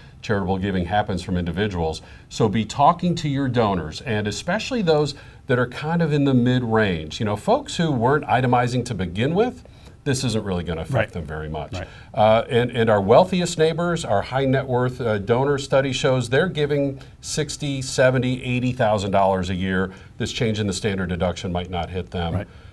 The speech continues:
Speaker 1: But folks in that five thousand to twenty thousand dollar a year giving, either to your nonprofit or in total,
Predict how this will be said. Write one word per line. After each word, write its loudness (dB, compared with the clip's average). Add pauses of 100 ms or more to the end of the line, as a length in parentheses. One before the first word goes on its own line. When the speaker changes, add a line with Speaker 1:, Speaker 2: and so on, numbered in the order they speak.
(100)
Speaker 1:
But 0
folks -2
in 0
that 2
five 0
thousand 2
to 0
twenty 0
thousand 2
dollar 8
a 2
year 2
giving, 0
either 0
to -6
your 4
nonprofit 4
or -4
in -4
total, 2